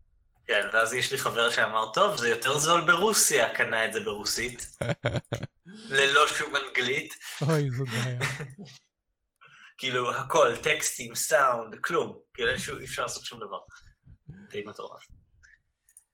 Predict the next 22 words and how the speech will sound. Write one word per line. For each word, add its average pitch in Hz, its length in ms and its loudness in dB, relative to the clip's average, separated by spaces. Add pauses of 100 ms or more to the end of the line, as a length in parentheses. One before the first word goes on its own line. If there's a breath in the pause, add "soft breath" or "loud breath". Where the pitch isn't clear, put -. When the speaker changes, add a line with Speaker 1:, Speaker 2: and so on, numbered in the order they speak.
(240)
Speaker 1:
אה, 117 320 6
אוקיי, - 320 2 (240)
נעבור 135 440 4
הלאה 123 240 4
מאינסייד. 113 640 -2
קיצור, 208 340 4
אינסייד 196 300 4
מאוד 151 240 2
מומלץ, 139 560 0
אבל, 117 360 0
אה, 117 80 -2
אתם 117 220 -10
תחכו - 400 -10
למבצע. 117 480 -6 (420)
Speaker 2:
כן, 147 100 0
אפר-, 135 440 6
אפרופו 190 400 10
Speaker 1:
אה, 247 40 6
Speaker 2:
רוסית. 175 380 8
Speaker 1:
Beholder. 104 260 -2 (1500)
Beholder, 170 760 2 (720 loud breath)
אה, 127 600 4